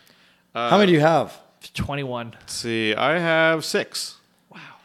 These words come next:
Speaker 2: I'm trying to even
Speaker 1: So
Speaker 2: think. So we've been doing this. When did we last record? Last Tuesday?
Speaker 3: Yeah.
Speaker 2: All right, I gotta think what I've even watched.
Speaker 1: So I have a couple things that, uh, actually ended up being related to our <laughs> world events.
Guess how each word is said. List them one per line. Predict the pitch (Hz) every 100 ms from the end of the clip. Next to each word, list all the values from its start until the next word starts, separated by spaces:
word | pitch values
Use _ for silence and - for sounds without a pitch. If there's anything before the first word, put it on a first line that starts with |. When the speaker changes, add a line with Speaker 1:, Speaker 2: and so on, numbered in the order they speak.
| -
Speaker 2:
I'm | 123
trying | 214 190
to |
even | 135
Speaker 1:
So | 113
Speaker 2:
think. | 151 139
So | - 139
we've | 175
been | 160 147
doing | 151
this. | 131 - - - - -
When | 135 151
did |
we | 151
last | 147 -
record? | - 151
Last | 120 113 -
Tuesday? | 131 120 131 127 _
Speaker 3:
Yeah. | 135 107 - - _ _
Speaker 2:
All | 78
right, | 78
I |
gotta | 95 76
think | - -
what | 57
I've | -
even | 50 50
watched. | - - _ _ _ _ _ _ _ _ _
Speaker 1:
So | - 127
I | 139
have | 170
a | 139
couple | - 175 196
things | 139 120 113 120 104
that, | 110 107 107
uh, | 110 110 -
actually | 120 - 143
ended | 131 123
up |
being | 127 123
related | 117 117 143 110
to | -
our | 107
<laughs> | 101
world | 135 120
events. | 107 107 117 - -